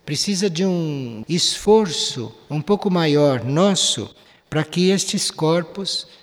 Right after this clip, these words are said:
entrem numa outra ordem. Então, as características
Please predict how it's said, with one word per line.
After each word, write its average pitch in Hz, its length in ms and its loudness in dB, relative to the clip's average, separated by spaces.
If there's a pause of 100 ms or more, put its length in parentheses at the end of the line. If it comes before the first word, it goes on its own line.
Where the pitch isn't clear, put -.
(160)
entrem 165 560 -2
numa 151 300 -2
outra 147 500 -2 (100)
ordem. 101 680 -4 (2500)
Então, 214 520 2
as 151 460 0
características 165 1700 -2